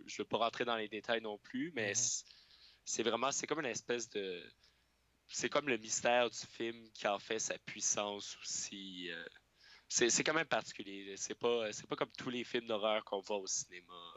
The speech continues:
Speaker 2: OK. Puis, euh, ben, en général, t'as apprécié ?
Speaker 1: Ouais, ouais, ça, ça, ou-, ouais, j'ai apprécié, mais comme je disais, c-,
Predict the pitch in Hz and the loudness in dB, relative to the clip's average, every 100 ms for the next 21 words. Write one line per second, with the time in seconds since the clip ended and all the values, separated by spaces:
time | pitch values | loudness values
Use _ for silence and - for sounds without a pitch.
0 | - 101 101 104 - _ _ _ _ _ | -14 -14 -12 -14 -16 _ _ _ _ _
1 | _ _ _ _ _ - _ _ - 113 | _ _ _ _ _ -20 _ _ -14 -8
2 | 107 107 101 101 101 98 98 - _ _ | -6 -6 -6 -8 -8 -10 -14 -18 _ _
3 | _ 117 120 113 110 113 110 117 - 110 | _ -8 -6 -6 -6 -2 2 2 2 -4
4 | 104 110 - 175 - _ _ _ _ _ | -4 -6 -6 -8 -10 _ _ _ _ _
5 | _ - 110 107 104 98 92 - - - | _ 2 6 6 4 -2 -10 -14 -16 -2
6 | 113 107 98 - - 113 _ _ _ - | 2 2 0 -6 -12 -12 _ _ _ -20
7 | _ - - 127 123 123 127 123 - 151 | _ -10 2 4 6 4 0 -4 -4 -6
8 | 190 180 117 123 135 143 123 120 113 - | -6 -8 -4 0 2 0 -2 -2 -6 -4
9 | 131 135 139 - | 0 0 -2 -8